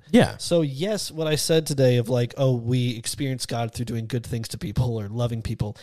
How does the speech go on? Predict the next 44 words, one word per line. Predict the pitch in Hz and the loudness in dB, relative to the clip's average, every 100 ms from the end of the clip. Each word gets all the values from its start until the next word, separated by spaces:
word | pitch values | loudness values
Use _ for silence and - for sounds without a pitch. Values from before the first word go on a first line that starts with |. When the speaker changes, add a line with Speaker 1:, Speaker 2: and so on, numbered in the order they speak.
| - - | -20 -14
Speaker 2:
yeah, | - 262 | -2 -2
that | 202 | -2
might | 165 139 | -4 -2
sound | 131 117 | -2 0
like | 113 | -2
works. | 104 151 - - _ _ - | -4 -6 -6 -10 _ _ -6
And | 165 | -2
my | 190 | 0
answer | 202 190 | -2 -4
to | 190 | -2
that | 185 190 | 0 2
is | 190 - - _ _ _ | 0 -6 -14 _ _ _
good. | - 180 233 - - | 4 6 6 4 2
<laughs> | 110 | 6
Speaker 1:
Yeah, | 226 165 95 185 | 8 8 6 2
Speaker 2:
I | 180 | 0
don't | 196 | 0
Speaker 1:
that's | 135 | 2
Speaker 2:
see | - | 4
a, | |
Speaker 1:
not | 135 127 | 6 6
a | 113 | 4
problem. | 139 160 151 | 6 6 6
Speaker 2:
I | 175 | 2
don't | 190 | 0
see | 196 | -2
an | 190 | -2
issue | 185 - | -4 -2
with | 151 - | -2 0
that. | 117 104 - - - - | -4 -4 -8 -18 -20 -4
Um, | 131 127 | 0 0
I | 135 | 0
think | 143 170 170 | 0 0 0
if | 156 170 | 0 0
we | 165 | -2
did | 131 180 - | 2 0 0
focus | 170 156 - | -2 0 0
more | 139 135 | 2 2
on | 131 | 4
those | 131 | 2
kind | - 135 | 2 0
of | 120 | 2
good | 127 120 | 2 2
works, | 110 110 123 | 0 -4 -6